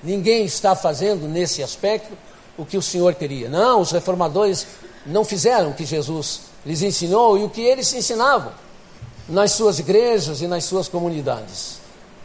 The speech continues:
Mas ninguém termina, irmão, da maneira que eles terminaram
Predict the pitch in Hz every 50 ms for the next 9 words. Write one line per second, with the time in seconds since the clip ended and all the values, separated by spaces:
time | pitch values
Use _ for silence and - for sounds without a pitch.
0 | - - - - - - - - - - - - - - - - 165 202 196 196
1 | 220 196 233 240 220 233 220 190 185 202 214 208 185 160 151 156 160 160 139 180
2 | 175 175 165 160 175 196 196 180 165 - - - 156 147 135 120 - - - -
3 | - 165 160 139 - - 175 156 160 151 151 160 165 156 139 117